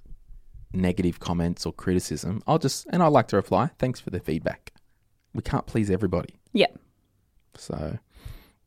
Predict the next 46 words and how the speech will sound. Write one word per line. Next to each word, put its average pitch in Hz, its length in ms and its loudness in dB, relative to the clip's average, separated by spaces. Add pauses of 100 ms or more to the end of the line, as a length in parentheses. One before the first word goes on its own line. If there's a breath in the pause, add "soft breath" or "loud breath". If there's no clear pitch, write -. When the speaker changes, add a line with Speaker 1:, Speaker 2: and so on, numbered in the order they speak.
(200)
Speaker 1:
anyway, 92 540 2
it 95 100 0
happened 104 300 4
again 87 220 0
the 85 100 -2
other 87 180 0
day. 82 300 -4
Same 123 260 2
person. 101 540 0 (280 soft breath)
You 113 100 2
know 127 60 6
how 139 120 6
we 107 100 6
put 104 180 2
up 95 200 2
that, 95 340 2 (440 soft breath)
um, 87 420 0 (520)
thing 92 180 2
about 87 320 0
the - 60 -2
spouse? - 840 0
Should - 200 -4
a 92 40 0
spouse - 360 6
Speaker 2:
Yep. - 140 8
Speaker 1:
contribute 92 460 -2
to 95 80 -2
super? - 240 0
Speaker 2:
Super, 208 380 6 (100)
yep. 214 240 2
Speaker 1:
So - 120 6
I - 20 12
used 143 80 10
the 143 40 10
Speaker 2:
Maternity - 200 8
leave. 110 80 8
Speaker 1:
example, 104 520 6 (240 soft breath)
which 101 220 4
was 95 160 2
an 92 100 4
actual 113 340 4
question - 440 4
from 98 180 2
a 101 60 4
listener. 92 500 0 (380 soft breath)
Uh, 78 280 -2